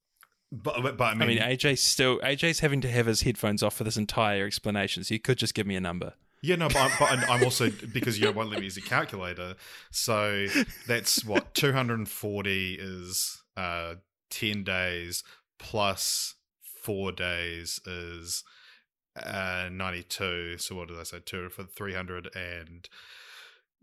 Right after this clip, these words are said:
Speaker 1: uh, thirty-four. Yeah, I'm gonna say, like, uh,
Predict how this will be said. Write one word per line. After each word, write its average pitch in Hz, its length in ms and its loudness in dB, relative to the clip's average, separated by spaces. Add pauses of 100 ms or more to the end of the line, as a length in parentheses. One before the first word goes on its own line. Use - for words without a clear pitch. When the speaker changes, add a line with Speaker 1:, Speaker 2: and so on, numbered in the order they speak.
(420)
Speaker 1:
uh, 95 360 2
thirty-four. 101 340 -6
Yeah, 113 160 2
I'm 113 160 2
gonna 127 220 2
say, 101 480 2 (3250)
like, 90 340 -6 (420)
uh, 90 360 -6